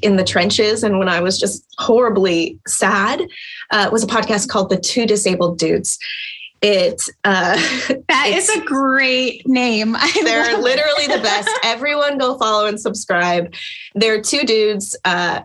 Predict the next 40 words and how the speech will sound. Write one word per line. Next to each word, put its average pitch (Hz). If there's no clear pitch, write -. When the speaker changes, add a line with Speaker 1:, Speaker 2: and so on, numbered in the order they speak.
Speaker 1:
who 202
both 202
have 180
Friedreich's 180
ataxia, 180
and 196
their 214
podcast 202
is 226
fun 240
and 202
beautiful 214
and 196
smart 240
and 202
witty, 233
and 190
they 196
just 233
give 254
each 226
other 220
crap 226
the 226
whole 226
time. 202
And, 190
you 277
know, 240
they're 262
the 262
patients. -
They're 233
not 294
parents 208
raising 208
a 185
kid, 190
but, 180
like, 185